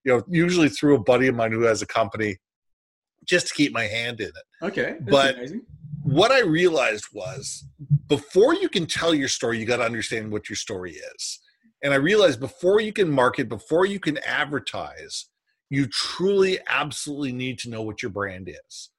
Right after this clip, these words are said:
Speaker 2: Mm.
Speaker 1: You know, what is that, what is it that makes you unique? What is it makes you special? Who are you special to? And really, why should they care? So about, well,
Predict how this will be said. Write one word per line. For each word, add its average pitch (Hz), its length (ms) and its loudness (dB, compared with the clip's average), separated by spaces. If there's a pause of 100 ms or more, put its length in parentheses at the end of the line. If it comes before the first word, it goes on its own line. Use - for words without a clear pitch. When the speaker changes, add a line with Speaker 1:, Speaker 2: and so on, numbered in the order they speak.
Speaker 2:
Mm. 139 240 -6
Speaker 1:
You 110 80 -2
know, 107 180 -4 (140)
what 131 460 2 (180)
is 156 440 0
that, 120 160 -4 (160)
what 156 180 2
is 220 160 -2
it 180 80 -8
that 143 140 -6
makes 127 240 -8
you 131 60 -6
unique? 113 440 -8
What 113 100 -2
is 156 140 0
it 175 60 -2
makes 143 260 -8
you 143 80 -2
special? - 640 -8 (460)
Who 226 120 -2
are 247 60 -2
you 202 160 -2
special 143 500 -2 (120)
to? 107 280 -4 (300)
And 151 160 -4
really, 180 220 2
why 123 200 2
should 120 200 -6
they 107 100 -4
care? 85 400 -14 (640)
So 180 400 2 (300)
about, 170 380 2 (680)
well, 147 340 -6